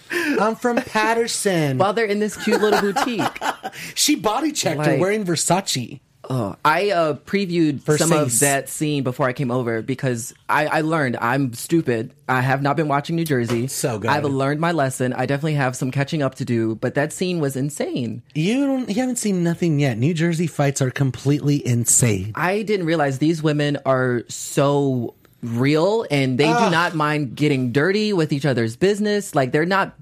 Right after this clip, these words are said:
Speaker 2: putting
Speaker 1: Look at
Speaker 2: on
Speaker 1: this
Speaker 2: some
Speaker 1: hair
Speaker 2: little
Speaker 1: yank. I mean, she is pulling her all the way to the ground. Danielle
Speaker 2: Oh,
Speaker 1: is
Speaker 2: man.
Speaker 1: evil. You don't understand. Like, the, in the, the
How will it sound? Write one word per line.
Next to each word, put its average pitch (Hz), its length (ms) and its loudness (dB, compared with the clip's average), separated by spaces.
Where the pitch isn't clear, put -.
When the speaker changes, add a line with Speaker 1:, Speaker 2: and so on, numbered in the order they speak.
Speaker 2:
putting 381 220 2
Speaker 1:
Look - 100 -2
at - 40 0
Speaker 2:
on - 60 -2
Speaker 1:
this 330 120 2
Speaker 2:
some - 80 2
Speaker 1:
hair 330 320 2
Speaker 2:
little 294 160 2
Speaker 1:
yank. 208 500 0
I 196 80 2
mean, 214 160 -4
she 269 360 0
is 277 120 0
pulling 240 380 0
her 214 120 0
all 190 280 2
the 208 80 2
way 208 100 4
to 196 80 2
the 190 80 2
ground. 160 380 0
Danielle 170 400 0
Speaker 2:
Oh, - 20 0
Speaker 1:
is 110 220 -2
Speaker 2:
man. 120 100 -2
Speaker 1:
evil. 113 480 0
You 160 120 0
don't 226 120 -2
understand. 131 640 -2
Like, 113 160 -4
the, 127 160 -10
in 139 180 -4
the, 147 40 -2
the 135 360 -4